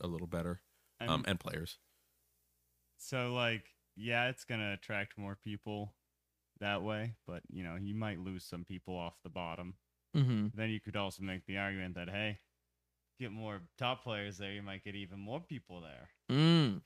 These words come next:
Speaker 2: Even more people wanna come. So
Speaker 1: That's true.
Speaker 2: I think H-Box is probably right. It's
Speaker 1: I think
Speaker 2: just,
Speaker 1: he is.
Speaker 2: it feels weird coming from the person who benefits from that. You know what
Speaker 1: I think
Speaker 2: I
Speaker 1: that's
Speaker 2: mean?
Speaker 1: where I'm at. Yeah, that's, that's,
Speaker 2: Um,
Speaker 1: that's a good way of
Speaker 2: it's just
Speaker 1: saying it.
Speaker 2: a, a weird take.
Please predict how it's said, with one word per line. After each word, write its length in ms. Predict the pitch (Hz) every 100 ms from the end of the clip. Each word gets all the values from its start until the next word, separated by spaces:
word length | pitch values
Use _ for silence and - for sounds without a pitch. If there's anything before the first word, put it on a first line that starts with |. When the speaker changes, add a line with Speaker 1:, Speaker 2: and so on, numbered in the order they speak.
| -
Speaker 2:
Even 160 | 104
more 160 | 107 117
people 320 | 117 120 92
wanna 220 | 90 85 85
come. 300 | 85 76 71 -
So 140 | 87 85
Speaker 1:
That's 140 | 85
true. 240 | - 156 139 _ _ - - -
Speaker 2:
I 40 | 120
think 140 | 165
H-Box 480 | 151 165 135 123 104
is 220 | 123 113
probably 320 | 110 101 98
right. 380 | 95 104 95 82 _ -
It's 120 | 107
Speaker 1:
I 40 |
think 140 | 147 403
Speaker 2:
just, 200 | 392 -
Speaker 1:
he 60 |
is. 60 | 123
Speaker 2:
it 40 | - -
feels 600 | 147 151 135 120 104 - 98
weird 440 | 110 110 107 101
coming 320 | - 113 107
from 140 | 95 104
the 60 | 95
person 340 | 110 101 101
who 100 | 92
benefits 520 | 87 98 92 - -
from 200 | - 69
that. 220 | 71 55 - _ _ _ _ _
You 120 | 107 110
know 100 | 110
what 100 | 135
Speaker 1:
I 60 |
think 160 | 208 208
Speaker 2:
I 40 |
Speaker 1:
that's 100 | 151
Speaker 2:
mean? 60 | 135
Speaker 1:
where 80 | 123
I'm 220 | 107 98
at. 200 | 90 80
Yeah, 260 | 101 87 82
that's, 140 | - 123
that's, 200 | 123 147
Speaker 2:
Um, 120 | 101
Speaker 1:
that's 160 | 147 -
a 40 |
good 80 | 120
way 60 | 82
of 40 | 143
Speaker 2:
it's 80 | -
just 160 | 135
Speaker 1:
saying 160 | 143 123
it. 80 | 120
Speaker 2:
a, 60 |
a 60 | 120
weird 360 | 117 135 117
take. 280 | 98 104 92